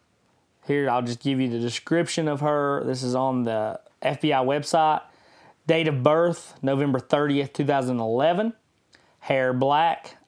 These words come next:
eyes brown. Height, three-foot-one, twenty-seven pounds at the time. Female,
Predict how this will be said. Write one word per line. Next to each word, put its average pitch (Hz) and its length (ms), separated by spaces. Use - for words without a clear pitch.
eyes 135 340
brown. 185 600
Height, 160 380
three-foot-one, 156 1040
twenty-seven 156 640
pounds 139 380
at 123 120
the 127 80
time. 120 440
Female, 156 800